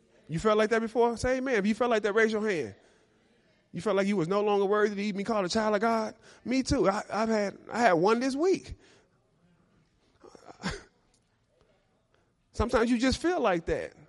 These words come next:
okay? You just feel like, "I could be doing better." You feel me?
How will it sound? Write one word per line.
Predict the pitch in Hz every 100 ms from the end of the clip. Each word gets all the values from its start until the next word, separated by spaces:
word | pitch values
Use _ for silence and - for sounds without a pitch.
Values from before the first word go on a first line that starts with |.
| _ -
okay? | 180 254 254 254
You | 170 190
just | 226 -
feel | 247
like, | 233
"I | 214 233
could | 240
be | 214
doing | 190 202 156
better." | 190 180 104 98 _ _ _ _ _ _ _ _ _ _ _ _ _ - -
You | 196
feel | 277 262
me? | 262 247